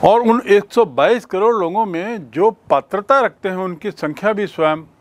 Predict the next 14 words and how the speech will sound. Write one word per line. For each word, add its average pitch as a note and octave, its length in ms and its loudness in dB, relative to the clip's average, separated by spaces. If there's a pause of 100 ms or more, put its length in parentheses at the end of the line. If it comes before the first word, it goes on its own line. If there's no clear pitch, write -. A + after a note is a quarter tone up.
(480)
पचहत्तर E3+ 420 -2
अस्सी - 320 -8
करोड़ C3 280 -4
के A#2 140 -8
आसपास - 520 -12
है। - 240 -20 (1600)
इस B3+ 100 -2
पचहत्तर G3+ 520 2
अस्सी A#3 360 -2
करोड़ E3+ 340 0
में G3+ 300 -4 (640)
समाज F#3+ 340 2 (100)
के A#3 140 -4
सभी A#3 360 -2